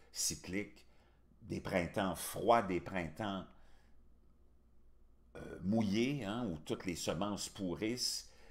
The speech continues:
du froid, de la grêle qui détruit, euh, euh, tout ce, ce, ces, toutes ces semences-là, des automnes aussi, euh, des fois plus courts, hein, et très froids, et entre les deux, l'été qui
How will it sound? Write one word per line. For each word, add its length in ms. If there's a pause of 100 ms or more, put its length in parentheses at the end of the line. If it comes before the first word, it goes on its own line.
(280)
du 120
froid, 540
de 160
la 120
grêle 640
qui 120
détruit, 720 (220)
euh, 60 (600)
euh, 120 (120)
tout 140
ce, 360 (180)
ce, 200
ces, 320 (300)
toutes 140
ces 100
semences-là, 720 (1000)
des 300
automnes 480
aussi, 480
euh, 260 (460)
des 160
fois 180
plus 200
courts, 580
hein, 180
et 100
très 200
froids, 340 (920)
et 100
entre 220
les 120
deux, 160
l'été 420
qui 320